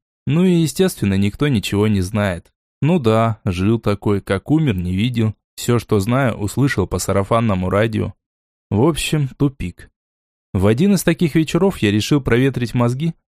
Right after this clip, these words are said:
и сходить посидеть за кружечкой пива в какое-нибудь злачное место. Авось что и надует в голову вечерним прохладным ветром. Ну а так как кроме у Гелы мест я не знал, то ноги сами принесли меня к нему в кабак.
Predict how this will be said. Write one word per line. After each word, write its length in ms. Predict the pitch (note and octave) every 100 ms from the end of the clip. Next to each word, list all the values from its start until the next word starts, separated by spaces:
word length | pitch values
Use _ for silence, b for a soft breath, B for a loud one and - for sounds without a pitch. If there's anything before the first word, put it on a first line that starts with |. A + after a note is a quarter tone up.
| -
и 80 | G#2
сходить 420 | - A2 C3 B2
посидеть 460 | A#2+ - B2 D3 B2+
за 140 | G2
кружечкой 500 | - B2 G#2 - A2
пива 300 | - D3+ A2
в 80 | -
какое-нибудь 600 | F#2+ - C#3 A#2+ F#2+ F#2
злачное 500 | G2 G#2+ - G#2+ A2+
место. 440 | A#2+ G#2 - - _ _ _ _
Авось 340 | A2 C#3 G3 F3+
что 260 | - F3
и 40 | F3+
надует 420 | F3 D#3+ G3+ E3+
в 80 | A#2
голову 360 | C#3+ C3+ A2+
вечерним 520 | G2+ A2 - A2+ G2+ F#2
прохладным 600 | G2+ - A#2+ G#2+ G#2 A2
ветром. 440 | A#2+ - F2 F2 _ _ _ _
Ну 320 | G2 G2 A#2+ B2+
а 100 | A#2
так 340 | D3 C#3 C3
как 200 | C3 B2+
кроме 420 | - C3+ C3+ B2+ B2
у 140 | B2
Гелы 400 | B2 C3+ B2+ A#2
мест 380 | A#2+ B2+ A#2+ -
я 200 | A#2 A#2+
не 160 | A#2
знал, 400 | G#2+ B2 C#3 C#3+ - _ _ _ _ _ -
то 140 | G#2
ноги 300 | B2+ D3 D3+
сами 340 | C#3+ F3+ F3
принесли 500 | B2+ F#2+ F#2+ G2 C3
меня 320 | C3+ G#2+ G#2+ A2+
к 80 |
нему 240 | G2 F#2+ G#2
в 80 | -
кабак. 460 | G2+ F#2+ E2+ -